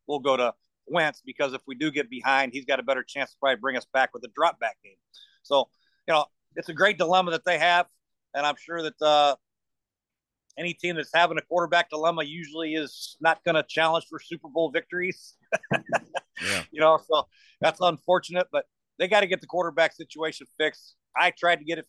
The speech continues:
Speaker 1: fixed, couldn't get it done, and, uh, had some injuries and all that stuff, and that's why I'm sitting here in Atlanta Beach getting ready to play golf.
Speaker 2: <laughs> I mean, it's, I mean, I, we've talked about this before. It's just gotta be so incredibly annoying, especially as an offensive guy,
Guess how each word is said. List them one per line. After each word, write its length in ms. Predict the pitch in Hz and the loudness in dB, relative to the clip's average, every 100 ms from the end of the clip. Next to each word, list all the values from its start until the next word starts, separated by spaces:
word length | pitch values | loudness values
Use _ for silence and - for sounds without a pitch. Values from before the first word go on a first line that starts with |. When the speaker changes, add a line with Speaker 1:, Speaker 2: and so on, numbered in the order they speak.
| - | -4
Speaker 1:
fixed, 260 | 170 - - | -4 -4 -12
couldn't 140 | 160 | -4
get 120 | 160 | -2
it 120 | 151 135 | -2 2
done, 220 | 156 147 | 2 2
and, 120 | 135 - _ _ | -6 -18 _ _
uh, 280 | 123 127 123 | 0 2 2
had 180 | 127 156 | 2 -2
some 140 | 143 | -4
injuries 340 | 160 156 160 151 | -10 -6 -6 -4
and 80 | 151 | 0
all 140 | 151 | 2
that 100 | 147 | 2
stuff, 280 | - 151 147 | 0 -2 0
and 80 | 139 | -2
that's 140 | 143 - | -4 0
why 180 | 147 | 0
I'm 80 | 143 | 0
sitting 220 | - 151 - | -2 -16 -6
here 120 | 143 | -4
in 60 | |
Atlanta 240 | 131 147 139 | -2 -4 -4
Beach 220 | 147 143 | -8 -12
getting 120 | 156 143 | -10 -2
ready 140 | 143 | -2
to 60 | - | 0
play 160 | 143 | -2
golf. 260 | 131 147 - _ _ _ _ | 4 2 2 _ _ _ _
Speaker 2:
<laughs> 260 | - - - | -16 -12 -6
I 20 | |
mean, 140 | 143 | -2
it's, 180 | 147 135 - | -4 -6 -10
I 40 | 135 | -6
mean, 240 | 147 143 - - | -2 -4 -4 -6
I, 100 | 139 | -6
we've 200 | 135 139 | -4 -4
talked 260 | - 170 208 | 0 -2 2
about 180 | 143 139 | 0 2
this 160 | 139 | -4
before. 460 | 127 - 123 113 - _ _ | -6 -4 0 0 -2 _ _
It's 200 | - 143 | -8 -6
just 180 | 175 175 | -8 -8
gotta 140 | 165 156 | -8 -8
be 120 | 156 | -8
so 340 | - 143 151 | -10 -6 -4
incredibly 580 | 156 - 135 139 131 139 | -4 -6 -4 -4 -2 -2
annoying, 460 | 127 131 135 127 113 | -2 -2 0 0 -2
especially 400 | - 120 - 117 | -4 -6 -2 -4
as 140 | 110 | -4
an 40 | |
offensive 540 | 107 107 113 110 104 85 | -4 -2 -2 -4 -8 -4
guy, 400 | 104 110 107 | -2 0 0